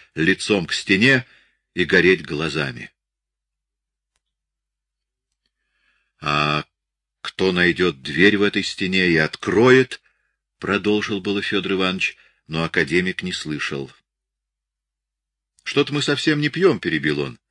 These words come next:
«Давай хряпнем по хорошей». Он разлил в стеклянные пузыри весь благоухающий остаток. Перевернул бутылку, потряс ею и, подобрав губы, швырнул её на пол.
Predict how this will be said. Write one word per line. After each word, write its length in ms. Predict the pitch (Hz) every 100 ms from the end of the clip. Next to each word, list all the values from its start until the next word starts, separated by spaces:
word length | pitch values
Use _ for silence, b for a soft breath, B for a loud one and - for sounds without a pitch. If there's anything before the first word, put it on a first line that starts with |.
| _ _ _ _ _ -
«Давай 180 | 160
хряпнем 480 | 156 143 202 - 85
по 100 | -
хорошей». 540 | - 76 73 - - - _ _ _ _ _ _ _ _ _ _ _ _ _ _ _ _ _ _ _ _ _ _ _ _
Он 180 | - 165
разлил 420 | 160 135 139 156
в 80 | 139
стеклянные 540 | - 113 127 131 113 98
пузыри 480 | 90 98 104 120 - _ -
весь 380 | 78 104 117
благоухающий 800 | - 90 85 85 95 95 90 - 85
остаток. 640 | - - 65 - - - _ _ _ _ _ _ _ _ _ _ -
Перевернул 420 | 110 120 147 175
бутылку, 480 | 135 - 143 170 -
потряс 500 | 110 - 107 143 -
ею 380 | 131 127 123 - -
и, 100 | 98
подобрав 500 | 90 90 92 90 -
губы, 400 | 127 139 135 - _ _
швырнул 500 | - - 87 92 110
её 160 | 98 95
на 200 | 73 65
пол. 180 | -